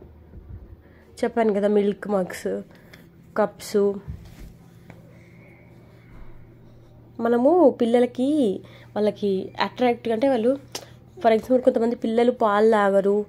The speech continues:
ఆ, కొంతమంది జ్యూసెస్ అట్లాంటివి ఇచ్చినప్పుడు తాగరు. ఇట్లాంటి మనం కప్స్ కూడా వెరైటీగా తీసుకున్నాం అనుకో, ఆ కప్పు, ఆ,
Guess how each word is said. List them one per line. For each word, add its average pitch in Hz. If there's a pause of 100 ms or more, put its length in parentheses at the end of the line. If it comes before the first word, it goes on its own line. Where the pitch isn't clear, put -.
(400)
ఆ, 196
కొంతమంది 208
జ్యూసెస్ 202
అట్లాంటివి 208
ఇచ్చినప్పుడు 208
తాగరు. 196
ఇట్లాంటి 247
మనం 254 (400)
కప్స్ 233
కూడా 254
వెరైటీగా 226
తీసుకున్నాం 214
అనుకో, 180 (260)
ఆ 226
కప్పు, - (560)
ఆ, 226